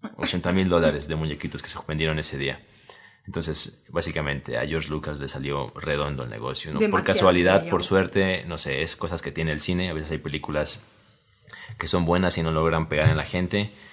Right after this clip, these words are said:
Speaker 1: o historias buenas que no logran tener ese fanatismo popular. Pero bueno,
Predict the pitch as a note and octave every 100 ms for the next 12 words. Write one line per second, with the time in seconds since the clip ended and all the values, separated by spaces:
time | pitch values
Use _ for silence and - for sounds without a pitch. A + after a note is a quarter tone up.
0 | - - - - F2 E2+ E2+ F2 - D#2+
1 | D#2+ D#2+ D#2+ D#2+ D2 - D2+ D2+ D2+ -
2 | D2+ C#2+ D2 C#2 D#2 D#2+ D2+ C#2+ D#2+ E2+
3 | - - - - _ - G#2 D#2+